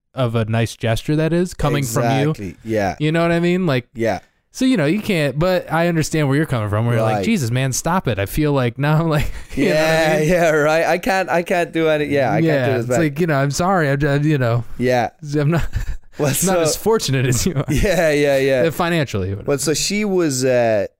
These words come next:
Speaker 2: she was married, but she always kinda had, like, she always had a thing for me. You know
Speaker 1: Ah,
Speaker 2: what I
Speaker 1: this
Speaker 2: mean?
Speaker 1: is
Speaker 2: And
Speaker 1: why she drove you to
Speaker 2: Yeah,
Speaker 1: Tennessee, and
Speaker 2: and
Speaker 1: that's
Speaker 2: I
Speaker 1: a
Speaker 2: wasn't really,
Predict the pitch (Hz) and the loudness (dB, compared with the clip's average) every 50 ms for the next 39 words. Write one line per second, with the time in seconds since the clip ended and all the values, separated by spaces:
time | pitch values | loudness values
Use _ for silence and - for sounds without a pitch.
0 | _ _ _ - - - - - 180 165 131 120 120 120 120 123 123 123 120 117 | _ _ _ -12 -12 -8 -6 -2 -2 -2 0 0 0 0 0 0 0 0 0 0
1 | 110 107 101 95 - - _ _ _ _ _ _ _ _ _ _ _ _ _ - | 0 -2 -2 -4 -8 -12 _ _ _ _ _ _ _ _ _ _ _ _ _ -12
2 | 120 - - - 127 127 131 135 131 117 - - 120 117 113 110 107 120 110 104 | -10 -8 -4 -2 -2 0 0 0 -2 -4 -6 -6 -6 -6 -4 -4 -4 -4 -2 -2
3 | 101 98 92 82 - _ _ _ _ _ _ _ _ _ _ _ _ _ - 95 | -2 -4 -6 -8 -12 _ _ _ _ _ _ _ _ _ _ _ _ _ -20 -20
4 | - _ _ - - - - _ _ - - - 151 180 214 226 - 226 202 185 | -20 _ _ -16 -16 -16 -20 _ _ -10 -4 -2 0 0 0 0 0 0 0 0
5 | 160 135 - - 156 160 170 175 - - 185 185 190 190 190 190 190 127 123 117 | -2 -2 -2 -2 -2 0 0 -2 -2 -2 -2 0 0 0 0 -2 -2 -2 -2 -2
6 | 120 117 120 156 - - 113 131 156 160 170 156 143 131 127 131 127 123 123 123 | 0 0 0 0 0 0 0 0 0 0 0 0 0 0 0 0 0 0 0 -2
7 | 117 - 127 123 123 120 117 120 127 123 123 120 117 123 131 135 139 139 139 143 | -2 -2 -2 -2 -2 -2 -2 0 0 0 0 0 0 0 0 2 2 2 2 2
8 | 143 143 143 143 143 139 139 139 127 127 127 123 120 123 127 139 147 151 160 160 | 2 2 2 2 2 2 2 0 0 0 0 0 0 0 0 0 0 0 2 2
9 | 160 156 156 143 147 143 127 127 131 131 131 131 127 123 123 123 120 117 110 | 2 0 0 0 -2 -2 -2 0 0 0 0 0 0 0 0 0 0 -2 -4